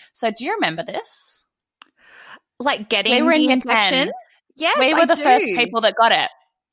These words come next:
Speaker 1: We were, like, the,
Speaker 2: I do remember
Speaker 1: um,
Speaker 2: that. And
Speaker 1: we
Speaker 2: we
Speaker 1: were
Speaker 2: were,
Speaker 1: the
Speaker 2: like,
Speaker 1: first cohort.
Speaker 2: experimental, experimental cattle. We're that eight-year-old. We're the eight-year-old.
Speaker 1: Well, that's what I wanted to talk to you about
Speaker 2: <laughs>
Speaker 1: because, yeah.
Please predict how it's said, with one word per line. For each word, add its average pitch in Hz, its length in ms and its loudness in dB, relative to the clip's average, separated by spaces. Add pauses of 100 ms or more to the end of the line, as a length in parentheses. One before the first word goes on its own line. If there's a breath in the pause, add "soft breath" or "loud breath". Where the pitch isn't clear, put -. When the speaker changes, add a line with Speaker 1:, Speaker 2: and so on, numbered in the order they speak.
(140)
Speaker 1:
We 240 180 -2
were, 262 140 2
like, 208 500 0
the, 185 360 2
Speaker 2:
I - 220 -2
do 196 80 -6 (140)
remember 320 300 0
Speaker 1:
um, - 60 -2
Speaker 2:
that. 277 200 2
And 262 160 -4
Speaker 1:
we 247 60 0
Speaker 2:
we - 20 2
Speaker 1:
were - 60 0
Speaker 2:
were, - 60 4
Speaker 1:
the - 60 -2
Speaker 2:
like, 330 120 0
Speaker 1:
first 190 340 0
cohort. 254 200 2
Speaker 2:
experimental, 220 800 2
experimental 247 640 -6
cattle. 233 340 -4
We're 269 220 0
that 302 180 0 (100)
eight-year-old. 302 840 0 (400 soft breath)
We're 285 200 -2
the 285 60 -4 (100)
eight-year-old. 359 320 -4
Speaker 1:
Well, 339 240 2
that's 453 60 -2
what 480 80 4
I 415 180 6
wanted 359 220 0
to 302 80 -10
talk 427 160 4
to 440 160 -2
you 359 80 0
about 165 300 2
Speaker 2:
<laughs> - 40 2
Speaker 1:
because, 285 520 -2 (760 loud breath)
yeah. 302 520 4